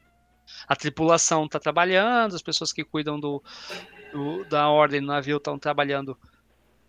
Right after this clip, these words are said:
A refeição é, ela tem um lugar onde vocês podem fazer a refeição, mas vocês também podem fazer a refeição no convés, a refeição no, no quarto de vocês. É,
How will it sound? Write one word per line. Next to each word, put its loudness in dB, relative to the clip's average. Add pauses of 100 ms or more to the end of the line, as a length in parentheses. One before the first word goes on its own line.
(600)
A -2
refeição 2
é, -2
ela 0
tem -4
um -8
lugar 2
onde -4
vocês -8
podem -4
fazer -6
a -2
refeição, -2
mas -2
vocês -6
também -4
podem -2
fazer -6
a -2
refeição -6
no -10
convés, 0
a -6
refeição -10 (760)
no, -10
no -16
quarto 0
de -20
vocês. 0 (600)
É, -4